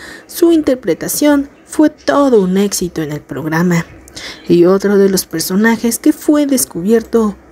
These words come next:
fue Brócoli, y ese fue Mauricio, quien él ha estado siempre actuando en los mejores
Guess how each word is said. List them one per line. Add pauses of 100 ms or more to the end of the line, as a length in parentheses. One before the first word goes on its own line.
(100)
fue
Brócoli, (320)
y
ese
fue (480)
Mauricio, (240)
quien
él (380)
ha
estado
siempre
actuando
en
los
mejores